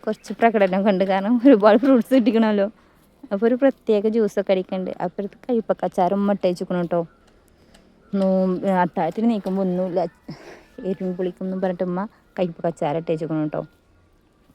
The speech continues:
കുറച്ച് മിക്സിയിൽ അടിച്ച് ഒഴിച്ചു. അങ്ങനെ കാക്കുവിൻ്റെ ഒരു വെറൈറ്റി, ഏ, ബത്തക്ക ജ്യൂസ് ആട്ടോ ഇന്ന്. മുഹബത്തിൻ്റെ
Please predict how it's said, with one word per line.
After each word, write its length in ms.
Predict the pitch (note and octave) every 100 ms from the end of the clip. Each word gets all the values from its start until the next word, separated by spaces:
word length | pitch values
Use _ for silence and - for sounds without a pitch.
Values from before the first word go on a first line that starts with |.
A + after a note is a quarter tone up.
| _ _ _ _ _ _ _ _ _ _ G#3 G3 -
കുറച്ച് 240 | F#3 G3+ F#3
മിക്സിയിൽ 420 | F3 - F#3+ F#3+
അടിച്ച് 220 | F#3 - F#3+
ഒഴിച്ചു. 320 | F3 - G3 G3 F#3+
അങ്ങനെ 180 | F#3 F#3+
കാക്കുവിൻ്റെ 360 | F#3+ F3+ F#3 F#3+
ഒരു 80 | G3 F#3
വെറൈറ്റി, 580 | F#3 F#3 F#3 F#3 - G#3+ A3+ - _ _ _ _ _ _ _ - _ F#3+
ഏ, 20 | F#3+ F3+ E3+ E3+
ബത്തക്ക 320 | F3 E3+ D#3+ E3
ജ്യൂസ് 180 | E3 F#3
ആട്ടോ 120 | E3+ E3
ഇന്ന്. 120 | E3+ E3
മുഹബത്തിൻ്റെ 720 | F3+ E3+ F#3+ F#3+ F#3+ G3 F#3